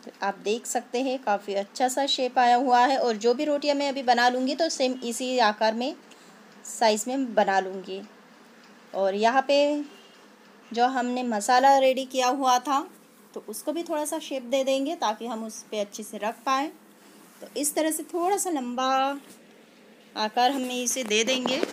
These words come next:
और इस तरह से मैं यहाँ पे arrange कर रही हूँ। ये थोड़ी सी बड़ी लग रही है मुझे, लेकिन फिर भी मैं ऐसे ही रख रही हूँ। आप थोड़ा सा छोटा ले लीजिए और रोटी इससे थोड़ी बड़ी आप लीजिए। ये जो रोटी है मेरी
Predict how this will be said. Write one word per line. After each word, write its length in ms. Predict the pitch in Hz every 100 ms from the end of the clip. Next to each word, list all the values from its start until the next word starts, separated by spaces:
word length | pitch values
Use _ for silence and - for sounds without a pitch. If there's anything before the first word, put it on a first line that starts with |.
| - - - - - - - - - - - - -
और 180 | 190 208
इस 160 | 240 285
तरह 120 | 262
से 120 | 277
मैं 100 | 262
यहाँ 220 | 262 254
पे 120 | 247 -
arrange 400 | 208 220 254 -
कर 200 | 262 240
रही 160 | 254
हूँ। 220 | 277 277 403 - - - - - - - - - - - - - - - - - - - -
ये 80 | 220
थोड़ी 300 | - 247 262
सी 180 | 262 269
बड़ी 300 | 208 196 220
लग 180 | 254 233
रही 120 | 247
है 60 | 254
मुझे, 280 | 247 233 302
लेकिन 320 | 254 214 233
फिर 200 | 226 208
भी 120 | 226
मैं 140 | 233 226
ऐसे 260 | 202 196 254
ही 80 |
रख 180 | 247 240
रही 100 | 247
हूँ। 100 | 285
आप 200 | 269 214 220
थोड़ा 140 | 214
सा 120 | 214 226
छोटा 320 | 208 196 233
ले 160 | 247 247
लीजिए 320 | 247 240 269
और 260 | 233 208 202
रोटी 200 | 247 269
इससे 320 | - 311 381 381
थोड़ी 200 | 370 302
बड़ी 340 | 240 247 285
आप 160 | 277 262
लीजिए। 440 | 247 247 226 269 415 - - - - - - - -
ये 280 | 247 254 277
जो 180 | 247 269
रोटी 340 | 254 233 277
है 120 | 294 277
मेरी 360 | 262 277 294